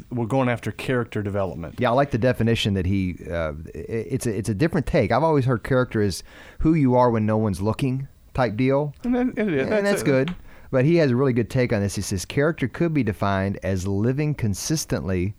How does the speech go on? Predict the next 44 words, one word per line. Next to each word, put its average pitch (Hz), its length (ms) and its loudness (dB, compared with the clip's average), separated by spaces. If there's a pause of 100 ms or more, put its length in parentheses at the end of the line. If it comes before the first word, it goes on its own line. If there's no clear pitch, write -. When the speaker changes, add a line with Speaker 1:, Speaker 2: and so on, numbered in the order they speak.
(480)
Speaker 2:
with 95 180 -2
who 135 160 2
God 139 300 2
is 90 420 -2 (160)
and 95 200 -4
who 113 180 0
I 104 200 -2
am," 69 380 -8 (720)
Speaker 1:
Hmm. 82 340 -10
Speaker 2:
which 90 140 -6
I 104 120 0
think 98 260 -4
is, 87 240 -6
um, 80 380 -4 (760)
you 90 140 -6
know, 85 80 -2
if 80 140 -4
you 120 80 0
can 123 120 0
look 117 160 0
at 113 100 0
the 110 60 0
world 110 220 0
through 104 120 -2
that 104 200 0
lens, 87 500 -4 (520)
who 110 180 -2
God 113 320 2
is 85 460 -2 (140)
and 92 120 -4
who 107 160 0
I 107 200 0
am, 73 360 -4 (500)
boy, 98 140 0
you're, 95 300 0
you're 92 180 -2
ahead 92 160 -2
of 78 80 -4
the 71 60 -8
game. 71 320 -6 (340)
Speaker 1:
So, - 160 -14 (160)
you 151 160 0
know, 123 240 -2 (240)
um, 101 480 -2